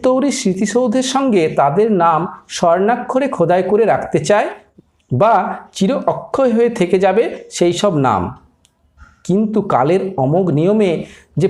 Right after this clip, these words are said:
প্রতিটি জিনিসেরই বিনাশ আছে, একদিন তা ধ্বংসপ্রাপ্ত হবে, তা তাদের ছিল অজানা। তাই কবি তাদেরকে মূঢ় এবং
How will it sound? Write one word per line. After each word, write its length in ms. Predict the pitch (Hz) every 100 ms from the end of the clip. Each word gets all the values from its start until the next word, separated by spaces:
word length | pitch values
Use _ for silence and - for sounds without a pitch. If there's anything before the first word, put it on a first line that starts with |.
| 190
প্রতিটি 440 | 170 165 226 233
জিনিসেরই 580 | 196 165 185 190 254 269
বিনাশ 360 | 214 160 180 233 254
আছে, 280 | 254 214 147 127 - - - 151
একদিন 320 | 160 165 226 254
তা 100 | 269
ধ্বংসপ্রাপ্ত 760 | 254 156 160 156 247 254 254 269
হবে, 320 | 254 247 208 151 147 - -
তা 100 | - 156
তাদের 300 | 175 170 190
ছিল 180 | 190 214 294
অজানা। 420 | 143 131 127 110 87 - _ _ -
তাই 180 | 165 233
কবি 260 | 277 196 160 - -
তাদেরকে 440 | - 139 180 185 247
মূঢ় 340 | 170 147 160 220 359 453
এবং 220 | 151 202